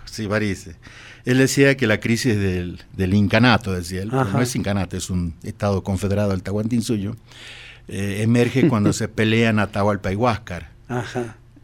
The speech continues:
Speaker 1: Y, bueno, yo intenté llamar por teléfono, pero estaban repitiendo el programa.
Speaker 2: Ah,
Speaker 1: Eh, también
Speaker 2: ajá.
Speaker 1: Sergio estaba en el Aguilar.
Speaker 2: Usted no, no, no, no adhiera a la teoría, eh, a ver, nosotros pensábamos en un momento de que, eh,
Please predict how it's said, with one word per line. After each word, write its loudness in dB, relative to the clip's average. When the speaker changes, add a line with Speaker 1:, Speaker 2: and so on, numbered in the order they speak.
Speaker 1:
Y, -4
bueno, 2
yo 6
intenté 2
llamar 6
por 4
teléfono, 4
pero 0
estaban 0
repitiendo 0
el -6
programa. -6
Speaker 2:
Ah, -4
Speaker 1:
Eh, -6
también 0
Speaker 2:
ajá. -4
Speaker 1:
Sergio -2
estaba -2
en -4
el -4
Aguilar. -2
Speaker 2:
Usted 4
no, 6
no, 6
no, 6
no 6
adhiera 4
a 6
la 4
teoría, 2
eh, 0
a 4
ver, 4
nosotros 6
pensábamos 6
en 8
un 6
momento 4
de 4
que, 4
eh, 6